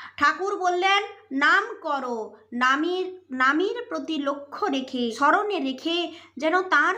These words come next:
চলন চরিত্র চাহিদা তোমাতে প্রতিফলিত হয়ে ওঠে।" তাহলে আমাদের এমনভাবে নাম করতে হবে,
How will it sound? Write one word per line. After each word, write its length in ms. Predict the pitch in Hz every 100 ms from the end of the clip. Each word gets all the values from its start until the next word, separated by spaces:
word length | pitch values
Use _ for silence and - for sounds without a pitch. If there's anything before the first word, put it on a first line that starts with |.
| 381
চলন 520 | 294 254 269 320 359
চরিত্র 680 | 359 269 311 - 320 320 330
চাহিদা 600 | 330 254 262 302 302 320 330 - - -
তোমাতে 420 | 302 370 392 415
প্রতিফলিত 640 | - 285 370 392 320 311 285
হয়ে 240 | 277 247
ওঠে।" 440 | 220 214 226 214 214 - -
তাহলে 300 | 311 359 403
আমাদের 320 | 392 403 427 - -
এমনভাবে 640 | 349 359 554 571 - 403
নাম 280 | 320 294 339
করতে 300 | 359 370 370
হবে, 400 | 339 339 349 320